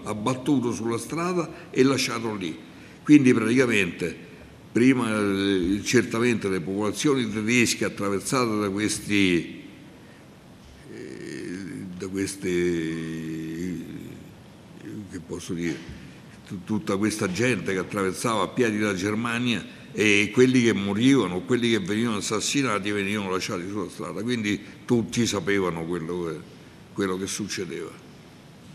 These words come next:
Eh, qualcuno che è tornato mi ha raccontato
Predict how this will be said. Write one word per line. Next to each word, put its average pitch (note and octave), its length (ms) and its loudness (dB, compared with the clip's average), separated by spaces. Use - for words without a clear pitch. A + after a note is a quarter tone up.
Eh, A#2 280 -6
qualcuno A#2+ 440 2
che G#2+ 100 4
è G#2+ 80 2
tornato G2+ 560 0
mi G#2 100 0
ha G2+ 60 0
raccontato G2 800 -2